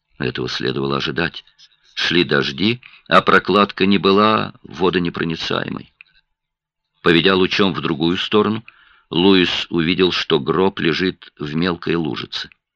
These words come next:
Под слоем слизи он видел тело сына. Могильщики, уверенные, что никто не станет открывать гроб после такой ужасной катастрофы, не очень-то старались.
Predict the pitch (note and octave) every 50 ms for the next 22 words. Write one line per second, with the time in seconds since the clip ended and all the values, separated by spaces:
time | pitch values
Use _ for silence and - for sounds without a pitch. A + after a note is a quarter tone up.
0 | _ _ _ _ _ _ _ _ _ _ _ _ _ _ _ _ - G2 - -
1 | - - F#2 F#2+ F#2+ F#2 F2 E2+ - - - D#2+ F#2 G2 F#2 F2+ F#2+ F#2+ F#2 F#2
2 | - _ _ _ - - F2 F2 D2+ C2 C#2+ D#2+ D2 D#2 E2 E2+ E2 - _ -
3 | - C#2+ C#2 C#2 C#2+ - - - - - - - - - - - _ _ _ _
4 | _ _ _ _ _ _ _ _ _ _ _ _ _ _ _ _ _ _ _ _
5 | _ _ _ _ _ _ _ _ - C#2+ D#2+ E2 E2 D#2 F#2+ F#2+ - - - -
6 | - - - C2+ - - E2 D#2+ E2 F#2 F2+ D#2+ D2 C#2 C#2 C2+ B1+ - - D#2+
7 | D#2+ E2 - - - C#2+ C#2 C#2 - - D#2 D2+ D2+ D2 - D#2 D2 - - D2
8 | E2 D#2+ D#2+ C#2 C2+ C2 - F#2 F2 - - D2 C#2 - - C2+ - D2+ - -
9 | D2+ C#2 C2+ - D#2+ C#2 - - G#1+ - - - - D2 - - - G#2 A2+ G#2
10 | - G2+ - _ _ _ _ _ _ _ _ _ - _ _ - D2+ F2 G2+ A2+
11 | C3+ B2 - - B1+ B1 - - - - A1+ A#1+ B1 B1+ B1+ B1 B1 - - -